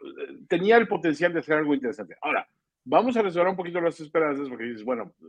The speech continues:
fueron contra unos Panthers que sí no traen ni madres, güey, o sea, están muy, muy, muy cañones.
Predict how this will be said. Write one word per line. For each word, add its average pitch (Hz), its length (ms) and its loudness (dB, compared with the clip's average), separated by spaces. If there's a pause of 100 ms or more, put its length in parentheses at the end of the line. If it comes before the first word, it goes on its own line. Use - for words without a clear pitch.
(120)
fueron 143 280 -2
contra 110 320 -6
unos 127 280 -4
Panthers 123 440 -2
que - 120 -20
sí 135 160 -10
no 143 140 -8
traen 147 340 -6
ni 147 140 -2
madres, 151 580 2
güey, 67 180 -8 (100)
o 127 40 2
sea, 135 200 8 (380)
están 151 340 -2
muy, 165 220 4
muy, 156 160 2
muy 143 160 0
cañones. 110 420 -6